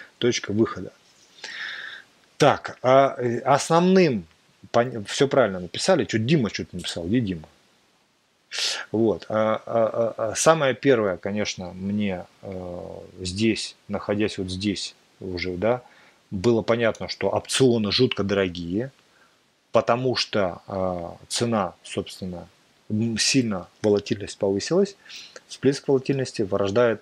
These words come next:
стоимость высокую. То есть это первое, в-, в-, высокая стоимость. А второе, конечно же, э, волатильность. То есть и цена н-, обычно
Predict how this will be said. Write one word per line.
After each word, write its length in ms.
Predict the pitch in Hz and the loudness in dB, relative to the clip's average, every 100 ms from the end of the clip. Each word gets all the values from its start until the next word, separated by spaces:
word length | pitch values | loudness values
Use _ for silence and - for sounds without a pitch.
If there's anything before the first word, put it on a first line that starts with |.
| _ | _
стоимость 580 | - - 120 101 82 - | -12 0 2 2 -4 -12
высокую. 420 | 95 - 98 - _ | -10 -8 -8 -10 _
То 100 | - | -10
есть 100 | - | -4
это 160 | 120 131 | -2 -2
первое, 380 | - 98 90 87 | -2 -4 -4 -10
в-, 220 | 98 101 110 | -12 -12 -6
в-, 260 | 104 107 | -4 -4
высокая 440 | 101 - 151 143 117 | -4 0 0 0 -4
стоимость. 440 | - 104 90 - _ _ | -2 -4 -4 -12 _ _
А 80 | - | -6
второе, 540 | - 113 160 208 143 | 0 2 6 6 4
конечно 560 | - 101 123 160 - 90 | 2 -4 0 -2 -2 -2
же, 240 | 107 131 - - - - - - | 0 0 -4 -20 -18 -18 -20 -4
э, 760 | 101 98 98 98 101 98 98 95 | 2 4 4 4 4 4 2 2
волатильность. 760 | 110 120 117 127 101 - - - | 4 4 4 0 -2 -6 -8 0
То 140 | 113 | 2
есть 220 | 104 - - | 2 -4 -4
и 240 | 120 151 | 2 4
цена 480 | 135 - 156 175 170 | 4 2 4 4 4
н-, 260 | 139 120 95 107 95 131 - | 0 -6 -6 -8 -6 -6 -2
обычно 800 | - 135 101 202 - - 127 92 | 2 4 6 6 6 0 0 -2